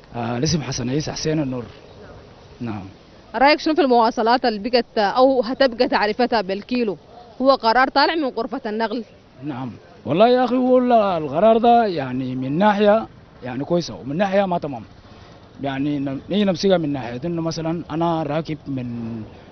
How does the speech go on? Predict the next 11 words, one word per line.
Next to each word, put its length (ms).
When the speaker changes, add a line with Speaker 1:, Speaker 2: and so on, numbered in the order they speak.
Speaker 1:
مثلا 200
من 140
أول 180
المحطة 420
لآخر 320
المحطة. 440
دي 260
مثلا 420
بالكيلو 420
كعبة 240
معينة. 340